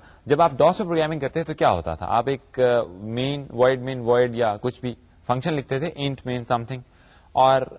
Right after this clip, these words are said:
وہ فنکشن ایگزیکیوٹ ہوتا تھا، آپ کا پروگرام ٹرمینیٹ ہو جاتا تھا۔ ٹھیک ہے، آپ نے سورس پروگرام لکھ لیا۔ اب جب آپ اسے کمپائل کرتے تھے اپنے پروگرام کو تو کیا کیا اسٹیپس آتے تھے؟ سب سے پہلے آپ کا کمپائلر سے کمپائل کر کے ڈاٹ او بی جے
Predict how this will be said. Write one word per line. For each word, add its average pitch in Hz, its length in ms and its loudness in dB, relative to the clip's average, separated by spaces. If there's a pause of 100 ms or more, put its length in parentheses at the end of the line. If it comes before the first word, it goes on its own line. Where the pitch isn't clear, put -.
(220)
وہ 135 160 0
فنکشن 165 340 -2
ایگزیکیوٹ 175 380 0
ہوتا 185 200 0
تھا، 180 180 -2
آپ 147 100 -6
کا 151 80 -2
پروگرام 127 360 -4
ٹرمینیٹ 107 360 -2
ہو 92 40 -6
جاتا 73 260 -8
تھا۔ 76 180 -16
ٹھیک 117 240 -6
ہے، 156 80 -10
آپ 135 160 0
نے 151 60 -4
سورس 160 300 2
پروگرام 135 320 -2
لکھ 101 220 -6
لیا۔ 73 160 -10 (960)
اب 220 180 4 (400)
جب - 180 4
آپ 196 140 10
اسے 202 180 2
کمپائل 175 540 4
کرتے 139 220 2
تھے 123 120 0
اپنے 101 180 -6
پروگرام 95 480 -4
کو 147 180 -4 (240)
تو 135 100 -4
کیا 160 220 2
کیا 156 140 -2
اسٹیپس - 400 -6
آتے 78 220 -8
تھے؟ 78 260 -18 (220)
سب 208 200 0
سے 208 120 -2
پہلے 190 240 0
آپ 156 240 2
کا 170 80 -2
کمپائلر 160 600 4
سے 160 100 -4
کمپائل 131 360 0
کر 113 140 -2
کے 143 160 -4 (320)
ڈاٹ 151 420 4
او 160 240 0
بی 165 180 2
جے 147 240 0